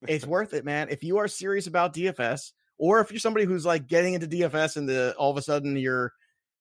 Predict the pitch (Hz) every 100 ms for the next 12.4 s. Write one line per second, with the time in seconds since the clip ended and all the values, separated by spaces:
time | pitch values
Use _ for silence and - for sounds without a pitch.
0 | _ 151 143 135 151 160 151 147 156 139
1 | 151 151 151 151 147 147 143 147 160 135
2 | 147 139 - 147 143 139 143 156 165 185
3 | - _ 107 185 147 - 170 220 165 196
4 | 190 117 120 117 147 - 143 143 139 139
5 | 135 143 226 269 156 165 190 180 165 160
6 | 165 147 160 156 147 139 147 147 139 143
7 | 139 135 135 131 120 123 135 151 131 123
8 | 131 131 123 - 127 120 127 143 107 104
9 | 101 _ _ _ _ 123 131 135 - 135
10 | 127 - 123 117 117 113 117 110 107 110
11 | - 107 - 110 - 117 127 - 107 -
12 | - 95 90